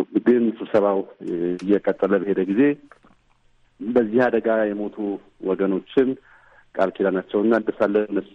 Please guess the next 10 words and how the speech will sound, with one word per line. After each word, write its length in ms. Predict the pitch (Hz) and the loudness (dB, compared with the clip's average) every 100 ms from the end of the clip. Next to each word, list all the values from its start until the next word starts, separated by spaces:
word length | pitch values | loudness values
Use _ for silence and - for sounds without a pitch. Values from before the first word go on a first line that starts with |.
| 98 | -4
የጀመሩትን 540 | 87 92 92 - 117 | -2 0 0 0 0
እኛው 260 | 95 95 104 | 2 2 2
እናስ-፣ 300 | 98 87 - 90 90 90 - | 0 -4 -8 -6 -6 -8 -6
እንፈጽመዋለን 720 | 85 87 - 87 92 92 92 110 | -6 -6 -8 -6 -2 -2 0 0
የሚል 280 | 135 151 - _ - _ _ | 2 0 -2 _ -20 _ _
የቁርጠኝነት 720 | 123 127 147 - 123 120 117 117 | -2 0 0 0 2 2 2 0
መንፈስ፣ 400 | 107 104 107 - 104 95 90 - - | -2 0 -2 -2 0 0 0 -6 -2
እ፣ 120 | 92 90 87 85 82 - - 90 85 | 0 2 2 0 -2 -2 -4 0 2
የተላለፈበት፣ 880 | 90 95 87 82 76 87 - 90 - - _ _ _ | 2 2 2 0 -4 -8 -6 -6 -6 -20 _ _ _
እያንዳንዱ 720 | - 107 113 110 107 101 98 | -2 2 2 2 0 -2 -2